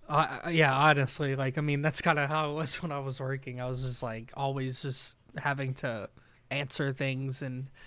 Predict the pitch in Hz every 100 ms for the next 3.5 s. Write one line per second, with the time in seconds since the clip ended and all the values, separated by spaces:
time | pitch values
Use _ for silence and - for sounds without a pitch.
0 | - - 139 156 151 165 143 135 151 135
1 | 139 131 135 127 127 123 - - 101 85
2 | - - - - - - - - - -
3 | - 147 135 117 135